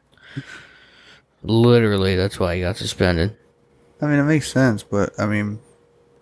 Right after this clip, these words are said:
Speaker 2: ten game, ten starts is a lot of starts.
Speaker 1: It's not enough.
Speaker 2: <laughs> I don't know, man.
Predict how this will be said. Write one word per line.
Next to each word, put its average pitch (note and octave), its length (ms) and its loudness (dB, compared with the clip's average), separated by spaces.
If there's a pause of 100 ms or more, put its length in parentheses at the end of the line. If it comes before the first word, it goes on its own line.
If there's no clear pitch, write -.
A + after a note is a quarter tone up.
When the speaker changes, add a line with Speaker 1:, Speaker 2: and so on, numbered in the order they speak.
(440)
Speaker 2:
ten B2 220 0
game, A2+ 360 0
ten B2+ 180 2
starts A2 460 0
is E2+ 40 -8
a D#2 60 -8
lot F2+ 160 0
of F2 80 -8
starts. E2+ 480 -10 (1120)
Speaker 1:
It's - 140 -6
not G2 160 2
enough. G#2 340 0 (840)
Speaker 2:
<laughs> - 320 -4 (1700)
I A2 80 -8
don't G2+ 180 -6
know, G#2 160 -8
man. G2 260 -12